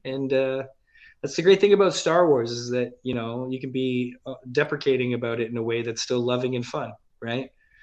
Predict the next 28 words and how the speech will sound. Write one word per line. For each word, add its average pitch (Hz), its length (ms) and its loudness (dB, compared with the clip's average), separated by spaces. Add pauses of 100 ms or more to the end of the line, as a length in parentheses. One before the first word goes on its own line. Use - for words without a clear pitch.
(240)
Just, 135 220 -2
it's 165 240 2
like 160 160 4
being 160 180 4 (240)
deprecating 147 520 2
with 143 100 0
your 135 100 2
friends, 127 460 -2
like 110 160 -8
when 123 100 -4
you're 123 80 -2
knocking 135 340 2
on 131 120 0
your 123 100 -2
friends 113 480 -4
or 104 60 -8
making 117 260 -8
fun 123 180 -2
of 123 60 0
your 120 100 -2
friends. 113 380 -6
It's - 280 -10
like 117 120 -4
Star 156 240 -4
Wars 170 220 0
is 160 140 -6
your 156 80 -6
friend. 139 260 -6